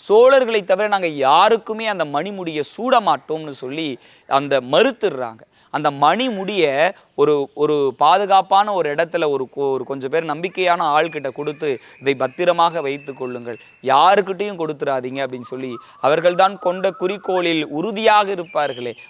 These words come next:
"மறுவிலா மரபில் வந்து மாறிலா ஒடுக்கம் பூண்டு அருகளி தொ-, அருக-, அருகளி, அருத்தொழிலாலே ஆட்சி புரிந்தவர்கள்" என்று நம்ம பார்த்திருக்கிறோம் இல்லையா? தில்லைவாழ் அந்தணர்களின் வாழ்க்கையை நாம் பார்க்கிற பொழுது, அப்போ அப்படிப்பட்டவர்கள் என்ன செய்றாங்க?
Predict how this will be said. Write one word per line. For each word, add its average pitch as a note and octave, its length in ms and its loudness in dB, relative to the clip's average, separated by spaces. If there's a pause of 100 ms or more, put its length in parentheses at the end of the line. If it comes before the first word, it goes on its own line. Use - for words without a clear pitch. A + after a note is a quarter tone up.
(120)
"மறுவிலா D#3+ 560 2
மரபில் E3+ 400 0
வந்து D#3+ 280 -4
மாறிலா D#3+ 560 2
ஒடுக்கம் F#3 520 -4
பூண்டு E3 440 -2 (180)
அருகளி G3+ 540 0
தொ-, E3 200 -6
அருக-, D3+ 640 2
அருகளி, G3+ 560 0 (300)
அருத்தொழிலாலே F#3+ 880 2
ஆட்சி F3+ 340 2
புரிந்தவர்கள்" E3+ 520 -2
என்று D#3 600 -4 (280)
நம்ம D3 240 -2
பார்த்திருக்கிறோம் D3+ 580 -2
இல்லையா? C#3 260 -2
தில்லைவாழ் D3+ 440 0
அந்தணர்களின் C#3 560 -6
வாழ்க்கையை C#3+ 480 -4
நாம் B2+ 160 -12
பார்க்கிற C#3+ 380 -4
பொழுது, B2+ 480 -8 (220)
அப்போ C#3 340 0
அப்படிப்பட்டவர்கள் G#3 760 0
என்ன F3+ 260 -4
செய்றாங்க? D#3 540 0